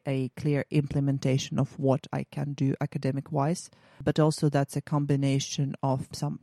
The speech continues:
personal skills, because I worked in sales, I worked on the radio, I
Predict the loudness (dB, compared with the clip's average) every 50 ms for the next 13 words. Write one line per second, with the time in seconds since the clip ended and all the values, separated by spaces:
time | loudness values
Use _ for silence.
0 | _ 4 4 4 4 4 2 0 0 0 -2 -6 -6 -6 -6 -4 -4 -6 -6 -6
1 | -6 -6 -6 -4 -2 0 0 0 0 0 0 -2 -2 -2 -2 0 2 2 2 2
2 | 0 -2 -6 -8 -6 -4 -2 0 0 0 0 0 0 2 4 4 4 6 4 4
3 | 4 4 4 4 4 2 2 0 -2 -2 0 0 2 2 2 2 2 2 2 0
4 | 0 -2 -2 -2 -4